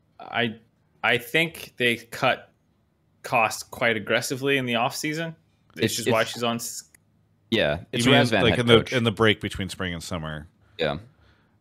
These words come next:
Speaker 3: Uh, okay, so she was head of coaches,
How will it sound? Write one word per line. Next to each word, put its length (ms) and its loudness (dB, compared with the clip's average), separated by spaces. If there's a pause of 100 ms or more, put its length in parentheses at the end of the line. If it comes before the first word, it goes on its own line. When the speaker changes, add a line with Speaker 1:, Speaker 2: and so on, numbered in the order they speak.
(120)
Speaker 3:
Uh, 340 -2 (240)
okay, 260 -4
so 520 2 (380)
she 180 -2
was 260 6
head 160 6
of 100 2
coaches, 600 0